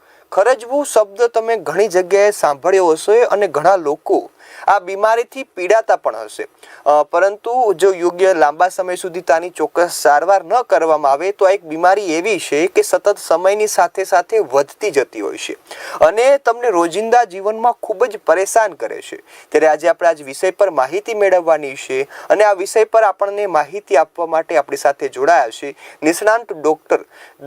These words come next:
દીપક ચૌધરી. દીપકભાઈ, આપનું સ્વાગત છે વી આર લાઈવ પર.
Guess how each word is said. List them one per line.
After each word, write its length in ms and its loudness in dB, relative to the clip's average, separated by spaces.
દીપક 380 0
ચૌધરી. 540 -4
દીપકભાઈ, 500 0
આપનું 240 0
સ્વાગત 360 -2
છે 200 -6
વી 180 0
આર 120 4
લાઈવ 140 2
પર. 100 -14